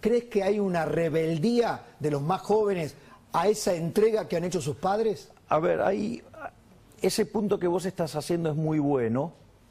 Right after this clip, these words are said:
Speaker 2: y yo lo suelo explicar desde otro lugar. Hoy el status quo es de izquierda. Estamos dominados por lo políticamente correcto, que eso, ¿sabes qué es? El marxismo cultural.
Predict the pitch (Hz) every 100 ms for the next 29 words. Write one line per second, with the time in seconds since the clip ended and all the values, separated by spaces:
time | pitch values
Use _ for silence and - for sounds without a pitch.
0 | _ - - - - - - - - -
1 | 147 156 190 190 - 196 190 - 143 -
2 | 170 165 139 147 160 156 160 139 117 104
3 | 98 95 - _ - - - - - -
4 | 208 180 143 123 - 143 139 131 - -
5 | 175 165 123 104 - - - - _ _
6 | - - - 131 127 123 - 156 147 117
7 | 98 90 87 - - - - 113 - 180
8 | 190 147 135 139 165 170 151 147 147 -
9 | - 139 135 147 196 165 156 156 185 175
10 | 156 185 175 160 - 110 165 170 180 156
11 | 131 170 202 - 135 131 127 - - 190
12 | 170 - 123 107 127 165 139